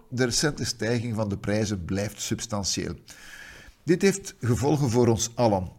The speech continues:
Wat je besteld hebt in het Verre Oosten of van plan bent te bestellen, kan te laat aankopen, aankomen. Zo heeft een grote meubelretailer al gemeld dat er heel wat vertragingen zullen zijn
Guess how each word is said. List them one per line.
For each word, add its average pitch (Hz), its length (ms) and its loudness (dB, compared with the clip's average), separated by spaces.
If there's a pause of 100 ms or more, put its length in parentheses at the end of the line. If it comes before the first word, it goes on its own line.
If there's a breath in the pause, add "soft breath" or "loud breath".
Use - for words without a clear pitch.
Wat 123 280 4
je 117 100 2
besteld 151 480 2
hebt - 500 -2
in 95 120 -6
het 98 220 -8
Verre 104 320 4
Oosten 156 540 2
of - 80 -2
van 92 200 -4
plan 135 240 2
bent 143 180 2
te 127 80 -2
bestellen, 123 480 2
kan 107 200 2
te 98 100 0
laat 104 320 -2
aankopen, 143 680 0 (480 loud breath)
aankomen. 143 640 4 (500 loud breath)
Zo - 140 2
heeft 147 180 4
een 120 80 2
grote 135 340 2
meubelretailer 117 1800 2
al 107 140 4
gemeld 104 580 -2
dat 110 220 0
er 101 80 0
heel 110 180 4
wat 110 160 -2
vertragingen 104 600 -2
zullen 90 240 -2
zijn 110 300 -2